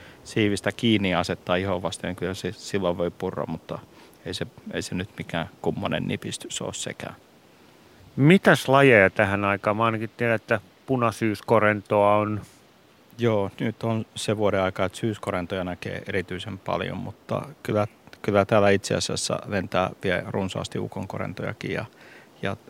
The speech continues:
Speaker 1: mutta sanotaan tytön korentolajisto alkaa pikkuhiljaa jo sellainen vähän hiipumaan. Tosin siellä on sitten yksi semmoinen laji, joka lentää hyvinkin myöhään, koska se talvehtii aikuisena, eli, eli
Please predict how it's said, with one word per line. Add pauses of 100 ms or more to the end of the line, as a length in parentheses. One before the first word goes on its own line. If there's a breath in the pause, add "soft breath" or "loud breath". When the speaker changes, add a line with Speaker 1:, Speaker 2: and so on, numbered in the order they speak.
(200)
Speaker 1:
mutta
sanotaan
tytön
korentolajisto
alkaa
pikkuhiljaa
jo
sellainen (120)
vähän (100)
hiipumaan. (540 loud breath)
Tosin
siellä
on
sitten
yksi
semmoinen
laji,
joka (140)
lentää
hyvinkin
myöhään,
koska
se
talvehtii
aikuisena,
eli, (100)
eli